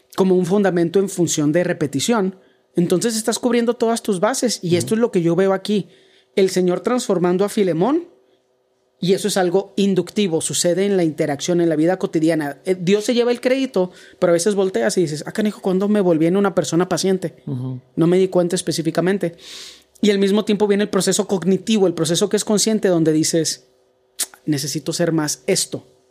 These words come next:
Speaker 2: Ujú.
Speaker 1: Y no viene, no, no sale de la nada. O sea, el Señor es el que nos empodera, el que nos encamina. Pero ambos procesos al mismo tiempo desarrollan algo difícil de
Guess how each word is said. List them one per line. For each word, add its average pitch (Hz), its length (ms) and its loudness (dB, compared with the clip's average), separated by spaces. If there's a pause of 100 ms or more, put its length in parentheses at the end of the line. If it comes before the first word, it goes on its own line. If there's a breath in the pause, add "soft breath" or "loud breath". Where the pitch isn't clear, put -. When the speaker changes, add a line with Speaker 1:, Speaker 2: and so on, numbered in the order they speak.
(260)
Speaker 2:
Ujú. 123 280 -8 (520)
Speaker 1:
Y 196 140 2
no 190 280 4
viene, 202 480 2
no, 175 240 0
no 160 140 0
sale 202 280 0
de 202 100 2
la 156 120 0
nada. 208 420 -2 (580)
O - 120 -10
sea, 160 140 -6
el 147 100 -4
Señor 165 320 0
es 294 100 -2
el 254 80 0
que 190 120 0
nos 165 180 -2
empodera, 165 400 0
el 165 100 0
que 175 100 0
nos 151 140 0
encamina. 175 560 0 (480 loud breath)
Pero 170 460 0 (100)
ambos 214 440 0
procesos 190 440 0
al 202 80 0
mismo 190 260 2
tiempo 190 480 -4
desarrollan 165 720 0
algo 170 460 -2 (140)
difícil 214 760 0
de 190 320 2